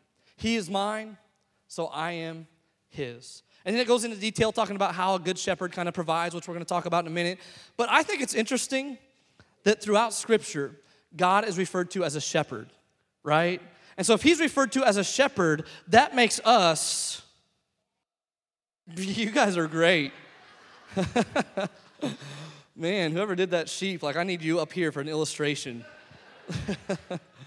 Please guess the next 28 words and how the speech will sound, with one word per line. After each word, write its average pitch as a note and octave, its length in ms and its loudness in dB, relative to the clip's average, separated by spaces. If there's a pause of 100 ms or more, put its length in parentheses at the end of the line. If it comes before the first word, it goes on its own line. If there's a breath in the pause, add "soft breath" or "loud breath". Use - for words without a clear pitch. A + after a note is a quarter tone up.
(880 loud breath)
That's C#4 300 6
right, E4+ 240 6
it B3 60 6
makes C4+ 240 6
us - 280 4 (120)
sheep, - 540 2
which - 340 -4 (420)
I A3 100 6
read A3+ 360 4
and G3+ 80 2
I G3 80 2
think, F#3 180 -4
"Man, G#3 160 -2
this A#3 120 -6
is - 60 -12
kinda B3 200 -6
weird, E3+ 400 -2
because E3+ 580 -4 (460 soft breath)
why F3+ 100 -2
couldn't A#3 180 0
it G#3+ 40 -2
have F3+ 100 -6
been F3+ 140 -6
something F3 320 -8
cool, D3+ 580 -2
like C#3+ 300 -6
a D3 60 -10
falcon C#3+ 580 -6